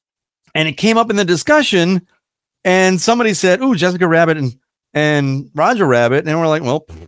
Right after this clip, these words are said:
can't do that." <laughs> So we've had to regroup. But I thought that would have been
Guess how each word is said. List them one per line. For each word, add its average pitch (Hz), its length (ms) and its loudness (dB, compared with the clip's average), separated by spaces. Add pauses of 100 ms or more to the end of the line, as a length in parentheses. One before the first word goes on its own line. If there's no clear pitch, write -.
(100)
can't 107 260 -10
do 120 160 -6
that." 143 440 -4
<laughs> - 60 -20 (200)
So 160 600 0
we've 156 240 0
had 151 160 2
to 135 80 0
regroup. 117 640 -2 (680)
But 127 460 2
I 139 120 2
thought 190 340 2
that 160 140 4
would 143 120 2
have 131 80 0
been 113 440 0